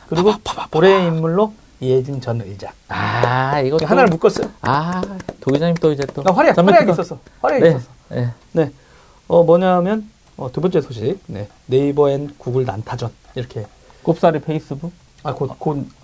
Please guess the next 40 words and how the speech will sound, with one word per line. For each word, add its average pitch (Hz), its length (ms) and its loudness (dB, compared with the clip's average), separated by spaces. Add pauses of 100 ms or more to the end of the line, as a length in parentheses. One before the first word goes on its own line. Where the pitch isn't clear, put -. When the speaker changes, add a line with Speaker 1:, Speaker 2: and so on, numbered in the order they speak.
(120)
Speaker 1:
두 170 40 4
번째 175 160 2
뉴스예요. 120 180 -4
Speaker 2:
아, 123 40 2
두 156 120 4
번째 165 180 4
뉴스가 139 260 0
따로 190 220 6
있나요? 139 220 0
Speaker 1:
세금을 220 340 4
Speaker 2:
알겠습니다. - 120 4
Speaker 1:
일단 - 60 0
부식시키고. 123 300 4
Speaker 2:
아, 123 80 4
네, 117 60 2
네, 110 100 0
알겠습니다. 110 500 -2
Speaker 1:
아, 90 80 -6
뉴스가 101 200 -2
많지 131 220 0
Speaker 2:
아, - 40 0
Speaker 1:
않았어요. 117 280 -2
Speaker 2:
아, 104 40 2
Speaker 1:
아니, 104 300 -2
Speaker 2:
알겠습니다. 156 160 -4
Speaker 1:
선별하게 208 400 2
힘들었어. - 440 -4
Speaker 2:
네, 101 360 4 (100)
Speaker 1:
어. 131 100 -8
Speaker 2:
알겠습니다. 98 580 -4
Speaker 1:
네. 127 60 -4 (200)
여러, 247 260 6
근데 214 180 2
물론 185 360 4
이게 147 180 2
여러 175 300 6
개 180 160 2
두루뭉술하게 170 1040 -2 (540)
여러 170 240 6
요소가 156 480 2